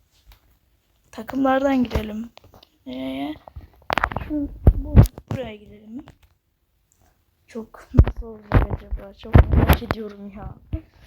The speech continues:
Ronaldo kaleci, Neuer forvet, Messi sol kanat, Neymar sağ kanat. Çok saçma oldu bu. <laughs>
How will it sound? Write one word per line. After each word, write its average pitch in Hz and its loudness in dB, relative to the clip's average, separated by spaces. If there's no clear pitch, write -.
Ronaldo 247 2
kaleci, 233 0
Neuer 247 2
forvet, 233 -4
Messi 240 -4
sol 226 -8
kanat, 220 -6
Neymar 233 0
sağ 233 -2
kanat. 226 -4
Çok 254 6
saçma - -8
oldu 233 -6
bu. 233 -2
<laughs> 349 -8